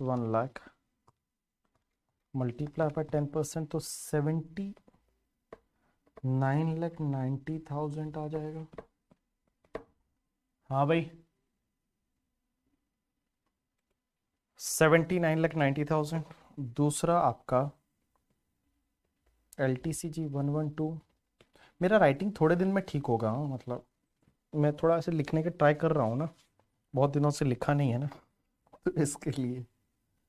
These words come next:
टू लाख multiply by twenty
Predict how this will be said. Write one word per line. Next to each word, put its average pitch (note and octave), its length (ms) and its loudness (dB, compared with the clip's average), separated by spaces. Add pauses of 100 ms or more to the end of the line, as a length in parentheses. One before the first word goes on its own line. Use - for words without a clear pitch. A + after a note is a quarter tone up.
(540)
टू F3 200 0
लाख D#3 320 2 (140)
multiply D3+ 680 0
by D3+ 200 -6
twenty C#3 380 -4